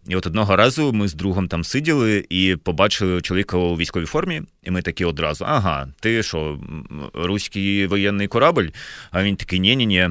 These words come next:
я звільнився давно». І ми почали розпитувати, як і чому, і він сказав, що у чотирнадцятому, здається, році, е, він служив артилеристом, їх відправили кудись от на Донбас, е, дали координати військового об'єкту, вони його обстріляли, а після цього він в українських новинах побачив, що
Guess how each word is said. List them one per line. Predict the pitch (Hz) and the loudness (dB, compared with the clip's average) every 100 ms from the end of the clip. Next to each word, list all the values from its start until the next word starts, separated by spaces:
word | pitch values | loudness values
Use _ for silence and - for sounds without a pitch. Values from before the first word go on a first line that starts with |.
| 87 | 0
я | 85 92 90 90 87 | 2 4 2 -2 -6
звільнився | 85 87 87 90 90 | -4 -2 -2 -2 -2
давно». | 78 80 73 67 - | 0 0 0 -8 -10
І | 80 85 87 - | -2 0 -2 -4
ми | 87 87 | -2 -2
почали | - - 90 | -4 -4 -2
розпитувати, | 78 - 90 82 78 78 | -4 -4 -8 -6 -6 -4
як | 76 73 | -2 -2
і | 80 | -6
чому, | - 117 190 | -4 -2 0
і | |
він | 110 | -2
сказав, | - 92 110 | -2 0 0
що | - 101 92 90 | 0 0 0 0
у | 82 90 85 | -2 -4 -4
чотирнадцятому, | - 82 92 85 - 71 69 | -6 -4 -2 -2 -4 -10 -10
здається, | - - 85 | -10 -6 0
році, | 120 165 151 123 - - - - | 0 0 0 -2 -2 -14 -16 -8
е, | 87 87 82 | -2 2 2
він | 82 85 | 0 -2
служив | 95 92 80 | -2 -2 -2
артилеристом, | - 90 85 185 - 143 120 | -2 0 2 0 2 2 2
їх | 92 87 | -2 -4
відправили | 82 - 82 80 76 | -6 -2 0 0 -2
кудись | - 73 73 - | -6 -6 -6 -6
от | 73 - 73 | -8 -10 -10
на | 73 73 73 71 | -6 -4 -4 -4
Донбас, | 73 76 76 151 - - - - _ - | -4 -2 6 6 4 -6 -16 -20 _ -8
е, | 80 82 82 | -2 0 0
дали | 90 92 | 2 0
координати | - 82 69 85 80 | 0 -4 -2 -4 -2
військового | 78 - 82 78 | -6 -4 -4 -2
об'єкту, | 73 120 175 110 | -2 0 0 0
вони | 87 85 | 0 -2
його | 80 | -2
обстріляли, | - - 87 135 147 | -6 -2 2 4 2
а | |
після | 90 - 82 85 | 0 -2 -6 -4
цього | - 120 92 | 0 0 2
він | 87 | -2
в | 82 | -4
українських | - 92 82 80 85 | -2 -4 -4 -8 -6
новинах | 90 165 143 | -2 -2 -2
побачив, | - 78 123 - 117 | -4 0 2 2 -2
що | - - 90 87 85 | -4 -2 0 0 -2